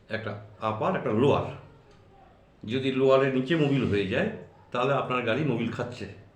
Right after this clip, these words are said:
বা মোবিল পড়ে যাচ্ছে বা মোবিল পুড়ে যাচ্ছে, এটা আপনাকে বিশেষজ্ঞদের দেখাতে হবে যে মোবিলটা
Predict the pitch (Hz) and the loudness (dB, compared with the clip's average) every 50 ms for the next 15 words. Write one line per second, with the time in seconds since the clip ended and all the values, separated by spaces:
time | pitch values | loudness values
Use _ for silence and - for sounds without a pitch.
0 | - - - _ _ _ - - - - - - _ - _ - - _ _ _ | -20 -20 -20 _ _ _ -20 -20 -20 -20 -20 -20 _ -20 _ -20 -20 _ _ _
1 | _ - - - - - - - - - _ - - - _ - 123 123 117 120 | _ -20 -20 -20 -20 -20 -20 -20 -20 -20 _ -20 -20 -20 _ -6 -2 -2 -2 0
2 | 117 117 120 120 117 110 139 143 143 135 113 101 - - 107 95 95 - - - | 0 0 2 2 0 0 -2 0 0 0 -2 -2 -6 -8 -10 -12 -12 -14 -16 -20
3 | - - - - - - - - - - - - - - - - - - - 131 | -20 -20 -20 -20 -20 -20 -20 -20 -20 -20 -20 -20 -20 -20 -20 -20 -20 -10 0 2
4 | 143 139 139 135 135 131 - - 165 185 185 156 123 - - - - 95 - - | 4 6 6 6 4 4 2 -2 2 4 4 4 4 2 -2 -6 -8 -10 -12 -12
5 | - - - - - - - - - - - - 135 127 139 139 127 139 147 151 | -16 -20 -20 -20 -20 -20 -20 -20 -20 -20 -6 -4 -2 0 2 2 2 2 0 0
6 | 185 180 156 139 139 135 151 143 - 143 147 139 139 131 120 117 - 104 95 92 | 0 -2 -2 -2 -2 -2 -2 -2 0 -2 0 0 0 -2 -2 -4 -4 -4 -6 -6
7 | 90 90 90 - - - - 107 110 110 113 120 123 135 135 131 139 180 | -6 -8 -10 -12 -16 -16 -10 -6 -4 -2 -2 -2 0 0 -2 0 0 0